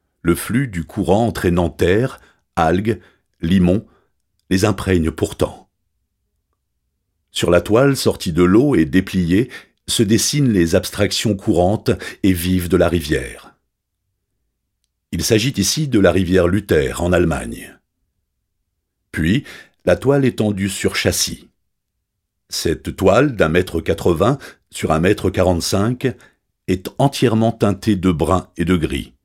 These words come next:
avec des nuances plus claires parfois, et quelques dépôts de matière. Elle est totalement froissée. La course fluide a confié sa trace, l'empreinte d'un lieu,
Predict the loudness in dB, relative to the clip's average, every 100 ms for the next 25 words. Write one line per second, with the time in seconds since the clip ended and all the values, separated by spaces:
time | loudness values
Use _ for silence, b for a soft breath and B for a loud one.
0 | _ _ _ _ _ -4 -2 0 0 2
1 | 2 2 0 -2 -6 -6 0 0 0 -4
2 | -6 -6 -6 -8 -8 _ _ _ _ _
3 | _ _ -8 -2 -4 -4 -4 -2 0 -2
4 | 0 -2 0 -2 -2 -4 -8 -10 -20 _
5 | _ _ _ _ _ _ _ _ _ _
6 | _ _ _ -2 -2 -4 _ -2 0 0
7 | 0 0 -2 -2 -6 -10 -16 _ _ _
8 | _ _ _ _ _ _ _ _ _ _
9 | _ -8 -2 0 0 0 -2 -2 0 0
10 | 2 -2 -4 B B -6 -4 -6 -4 -2
11 | -2 0 -2 -2 -6 -6 -6 -8 -8 -10
12 | _ _ _ _ -2 -2 0 -2 0 2
13 | 2 0 0 -2 -4